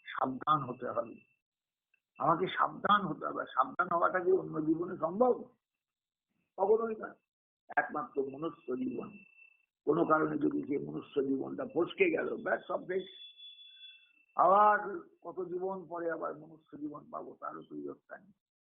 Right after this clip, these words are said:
তারও তো স্থিরতা নেই। অতএব প্রত্যেককে বুঝতে হবে ব্যাপারগুলো, যে আমরা কি সত্যিকারের আমাদের কল্যাণ চাই, আমাদের মঙ্গল চাই,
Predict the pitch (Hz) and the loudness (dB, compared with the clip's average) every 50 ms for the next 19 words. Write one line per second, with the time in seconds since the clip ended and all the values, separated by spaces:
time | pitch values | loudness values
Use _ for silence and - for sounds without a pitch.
0 | _ - 151 160 156 - 160 147 - - - - - 139 - - - - - - | _ 2 2 2 2 0 -6 -10 -10 -12 -10 -8 -8 -6 -6 -6 -6 -6 -8 -12
1 | - _ _ _ _ _ _ _ _ _ _ _ _ _ _ _ _ _ _ _ | -18 _ _ _ _ _ _ _ _ _ _ _ _ _ _ _ _ _ _ _
2 | _ _ _ _ _ _ _ _ _ _ _ _ _ _ _ _ _ - 127 127 | _ _ _ _ _ _ _ _ _ _ _ _ _ _ _ _ _ -4 -2 2
3 | 147 147 143 135 - - - - 143 - - _ _ - 196 196 - - - 139 | 4 4 4 4 2 0 -6 -10 -12 -12 -12 _ _ -6 -6 -6 -8 -10 -6 -4
4 | 135 - - - - - - - - - - - - 131 - 67 64 64 - - | -4 -4 -4 -4 -4 -4 -4 -4 -4 -8 -8 -6 -4 -4 -4 -2 -2 -4 -4 -4
5 | - - 69 - 62 - - - - - - _ _ _ _ _ _ _ _ _ | -4 -6 -6 -6 -6 -8 -10 -10 -12 -14 -18 _ _ _ _ _ _ _ _ _
6 | _ _ - 131 135 139 139 143 143 147 143 135 135 117 - - 131 123 - _ | _ _ -2 0 2 2 4 4 2 2 2 -2 -4 -4 -4 -4 -6 -6 -6 _
7 | 135 123 - 139 139 135 135 - - - _ _ _ _ _ _ _ - - 135 | -8 0 2 2 4 4 0 -2 -6 -12 _ _ _ _ _ _ _ -6 -4 -2
8 | 131 131 131 131 117 - - 131 131 139 131 135 143 139 135 123 _ - 143 156 | 0 0 0 -2 -4 -2 0 2 2 4 4 2 2 0 -4 -10 _ 2 2 4
9 | - 370 339 269 - _ _ _ _ _ _ _ _ _ _ _ _ _ _ _ | 4 2 -2 -6 -10 _ _ _ _ _ _ _ _ _ _ _ _ _ _ _
10 | _ _ _ _ _ _ _ _ _ _ _ _ - 131 139 147 147 151 156 143 | _ _ _ _ _ _ _ _ _ _ _ _ -10 -4 -2 2 2 4 4 2
11 | 135 131 139 139 143 147 147 160 160 156 151 - - 170 160 196 226 - 339 | 2 -2 -6 -8 -6 0 4 4 4 4 2 -2 0 2 4 4 4 2 -2